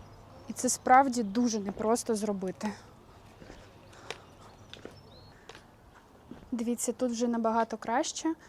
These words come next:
тут є пандус. Тобто людина на кріслі колісному вже може заїхати спокійно. І мені насправді тут теж набагато легше.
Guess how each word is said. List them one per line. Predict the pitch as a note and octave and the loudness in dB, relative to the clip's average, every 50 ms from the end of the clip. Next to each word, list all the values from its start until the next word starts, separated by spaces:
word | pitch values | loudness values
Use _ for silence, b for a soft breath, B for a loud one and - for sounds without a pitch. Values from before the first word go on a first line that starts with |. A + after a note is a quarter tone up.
| b b | b b
тут | - B3 A3+ - | -4 -4 -4 -2
є | G#3 G#3+ G3+ | -2 -4 -2
пандус. | - - A3 A3+ B3 C#4 C#4 E4 E4 - - - - - - B B B B B B B B B | 2 4 4 4 4 2 2 0 -2 -4 -8 -12 -16 -20 -20 B B B B B B B B B
Тобто | - A#3+ - - - A#3+ | 0 0 0 2 0 2
людина | A#3 A#3+ G#3+ G#3+ C4+ C4 B3+ A#3+ | 2 2 4 6 6 6 6 6
на | A#3 A#3 | 4 2
кріслі | A3 - A#3+ B3+ B3 - - A#3 | 2 2 2 2 2 2 0 -2
колісному | A3 - B3+ A#3 A#3+ A#3 A3+ - A#3+ A3+ A3+ G#3+ | 2 2 4 4 4 2 2 2 2 4 4 4
вже | G#3+ G#3+ G#3+ A3 A3 | 2 2 2 2 2
може | A3 G#3+ G#3+ G#3 G#3 G#3+ | 2 0 0 0 -2 -2
заїхати | G3+ G3 G#3+ G3+ G3 G#3+ A3 - D#4 - D#4 | -2 -2 -2 -2 0 -2 -2 -2 -2 -2 -2
спокійно. | - - - D4+ D4 - C#4 D4 D4 D4 D4 D4 C#4+ B B B B B B B B B B B B B B B B B B B B B - | -4 0 0 0 0 4 4 6 6 6 6 2 0 B B B B B B B B B B B B B B B B B B B B B -6
І | A#3 A3+ | -2 0
мені | A#3 A#3 A#3 A#3+ C4 C4 | 2 2 2 4 2 2
насправді | B3+ A#3 - - A#3+ A#3+ A#3 G#3+ A#3+ | 2 0 -2 0 0 2 2 0 -2
тут | - A#3+ A3+ | -4 -4 -4
теж | - - G#3 G#3 - - | 0 0 0 0 0 -2
набагато | A3 G3+ G#3 G#3 G#3+ G#3 - G#3 | -2 -2 0 2 0 0 2 2
легше. | G3+ G3+ G3+ A3 - - - - E4 | 2 2 0 0 -2 -6 -4 -4 -4